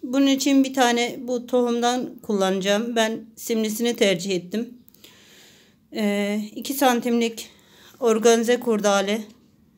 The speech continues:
Organze kurdaleden, e, altı santim kadar arkadaşlar. Yaklaşık, e, çok küçük olmasın. Çok küçük olursa yaprağınız çok güzel durmaz.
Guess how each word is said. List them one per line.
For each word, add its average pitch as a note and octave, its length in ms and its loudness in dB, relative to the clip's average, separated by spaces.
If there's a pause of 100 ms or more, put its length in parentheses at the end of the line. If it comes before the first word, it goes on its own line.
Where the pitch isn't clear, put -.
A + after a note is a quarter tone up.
(1200)
Organze C4+ 560 4
kurdaleden, C#4 880 2
e, A#3 440 2
altı C#4+ 420 2
santim A#3 540 0
kadar G#3+ 300 2
arkadaşlar. G#3+ 880 0 (560)
Yaklaşık, A#3 640 2
e, A3+ 380 0
çok E4 280 -2
küçük - 320 0
olmasın. C4 540 4
Çok D4 280 -2
küçük D4 220 -4
olursa D4+ 540 2
yaprağınız B3+ 760 2
çok C4+ 240 -2
güzel C#4 340 0
durmaz. G#3+ 600 0